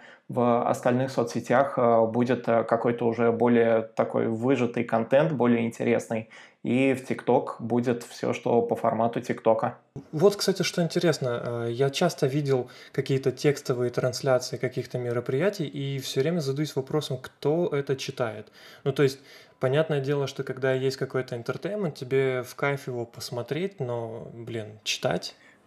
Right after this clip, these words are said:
Speaker 1: А, ну, смотри, текст, э, ты получишь, э, гораздо быстрее, чем видеоизображение, потому что, во-первых, не везде ловит интернет.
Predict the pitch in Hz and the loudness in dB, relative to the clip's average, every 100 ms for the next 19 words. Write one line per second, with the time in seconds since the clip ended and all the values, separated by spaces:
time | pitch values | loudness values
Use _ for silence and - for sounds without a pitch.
0 | _ - 117 117 135 175 180 156 180 160 | _ -2 2 2 4 2 4 2 6 4
1 | 123 - 156 160 - 147 131 127 - 139 | 4 2 0 0 0 2 4 2 2 4
2 | 139 135 131 139 131 - 123 - 127 123 | 4 4 4 4 4 2 -2 0 0 4
3 | 120 120 117 113 110 139 - 135 117 127 | 4 4 2 2 4 4 4 0 0 -4
4 | - 143 175 170 - 131 123 135 123 123 | -2 2 4 2 0 -2 0 0 2 2
5 | 120 120 120 120 143 175 165 123 - 117 | 2 2 2 2 2 0 -2 -4 -2 0
6 | 120 - 123 127 120 120 123 127 127 120 | 0 0 0 2 2 2 2 2 4 4
7 | 120 117 120 117 120 123 117 135 185 | 4 6 4 2 0 0 2 2 2